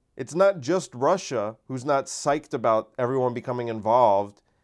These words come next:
and making this a controversial point, this pipeline.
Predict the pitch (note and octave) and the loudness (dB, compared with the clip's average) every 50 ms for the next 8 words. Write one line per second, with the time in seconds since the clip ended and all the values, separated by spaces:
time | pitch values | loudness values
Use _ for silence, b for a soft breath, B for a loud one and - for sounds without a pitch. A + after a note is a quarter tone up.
0 | _ - - A#2+ B2 B2+ C3+ C#3+ C#3+ C#3 D3 B2+ B2 A2+ - - G#2+ - B2 A#2+ | _ -10 -8 -6 -4 -2 -2 -4 -4 -6 -6 -6 -6 -6 -6 -10 -8 -4 -2 -2
1 | A#2+ A2+ - A#2 G2+ G2 A2 A2 G#2+ - - A2 G2+ G2 F#2+ G2 _ _ _ _ | -2 -2 -4 -8 -6 -4 -4 -4 -4 -6 -6 -6 -6 -6 -6 -10 _ _ _ _
2 | _ - - D#3 C#3+ A2+ F2+ - _ _ _ _ _ _ _ _ _ _ _ _ | _ -8 -4 -4 -4 -4 -4 -10 _ _ _ _ _ _ _ _ _ _ _ _
3 | _ - A#2+ A#2+ - - C3 C3 C3 - - C2+ B1+ - - | _ -8 -8 -8 -4 0 0 0 0 -2 -8 -14 -14 -14 -16